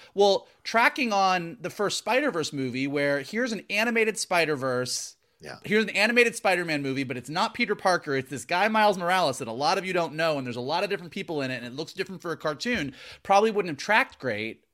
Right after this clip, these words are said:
Speaker 1: probably didn't track great, and probably got, uh, the studio worried. And so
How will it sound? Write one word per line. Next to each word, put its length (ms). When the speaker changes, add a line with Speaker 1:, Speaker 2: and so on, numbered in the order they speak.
Speaker 1:
probably 260
didn't 260
track 300
great, 200
and 100
probably 240
got, 380
uh, 280
the 100
studio 380
worried. 400
And 140
so 300